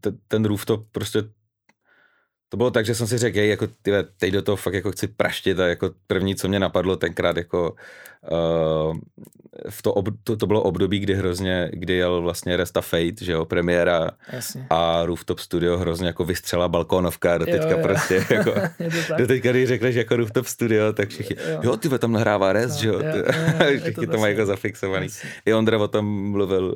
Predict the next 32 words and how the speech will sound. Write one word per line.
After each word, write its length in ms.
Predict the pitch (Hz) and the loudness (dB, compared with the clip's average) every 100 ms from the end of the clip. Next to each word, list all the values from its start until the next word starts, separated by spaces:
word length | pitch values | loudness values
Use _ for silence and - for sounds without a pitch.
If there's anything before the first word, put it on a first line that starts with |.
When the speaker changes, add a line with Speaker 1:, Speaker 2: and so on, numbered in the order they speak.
| - | -4
Speaker 1:
eh, 480 | 90 92 90 90 87 | -4 -2 0 0 0
zdravím, 280 | 98 90 82 | 2 2 2
Ordu-, 300 | 92 90 82 - | 0 0 -2 -2
Ondru 260 | 95 98 | -2 0
Žadkuliaka. 580 | 87 85 - 85 80 - | -2 -4 -4 -4 -2 -6
<laughs> 680 | - - - - - - - 107 160 147 - - - - _ | -10 -14 -16 -14 -14 -12 -10 -2 2 2 0 -8 -10 -16 _
I 60 | 101 98 | 0 2
Speaker 2:
Yes. 200 | 95 95 | 2 0
Speaker 1:
on 280 | 95 95 95 92 | 0 0 -2 -4
o 80 | |
tom 180 | 110 98 | -4 -2
mluvil 680 | 95 92 92 90 87 85 71 73 | 0 0 2 2 2 -2 -4 -6
naposled 480 | 85 87 98 - 87 | -4 -4 -6 -4 -4
v 60 | |
nějakým 360 | 87 78 - 85 | -2 -2 -2 -4
jako 200 | 82 92 | -2 -2
rozhovoru, 480 | 85 85 80 80 78 - | -2 -2 -4 -4 -6 -10
že 380 | - 80 78 76 | -6 -4 -2 -4
právě 460 | - 78 80 80 - | -2 0 0 -2 -2
ta 100 | 101 | 0
balkónovka 720 | 104 98 104 95 - 90 85 - - | 0 2 2 0 0 0 0 -6 -14
udělala 340 | - 92 90 92 | -4 0 2 2
z 60 | |
jeho 160 | 90 98 | 0 -2
studia 580 | - - 101 98 95 90 | -4 -8 -4 0 2 2
jako 220 | 90 - | 0 0
na 120 | 92 87 | -2 0
dlouhou 440 | 90 92 92 92 | 2 2 2 0
dobu 200 | 90 90 | 0 0
jako 200 | 87 95 | 0 2
rapový 340 | 87 90 87 | 0 0 -4
studio. 440 | 87 - 82 80 | -4 -6 -4 -4